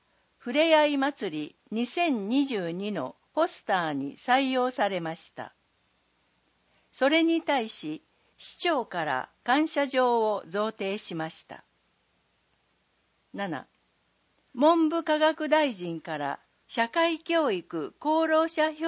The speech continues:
彰を受けた地村明子さんが市長に受賞を報告しました。長年にわたる社会教育への貢献等が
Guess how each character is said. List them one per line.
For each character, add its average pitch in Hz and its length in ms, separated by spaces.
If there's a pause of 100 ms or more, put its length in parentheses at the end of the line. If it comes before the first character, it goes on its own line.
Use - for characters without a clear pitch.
(140)
彰 180 260
を 143 300
受 247 260
け - 20
た 131 300 (180)
地 330 160
村 226 480
明 311 100 (160)
子 208 120
さ 156 200
ん 147 140
が 139 220 (320)
市 - 180
長 302 300
に 151 340
受 180 180
賞 294 540
を - 100
報 262 300
告 240 320
し - 160
ま 180 160
し - 160
た。 - 180 (1400)
長 269 320
年 311 300
に 285 120
わ 254 160
た 240 180
る 208 300
社 240 220
会 330 280
教 339 280
育 196 300
へ 185 160
の 139 300 (140)
貢 311 300
献 262 340
等 262 320
が 139 260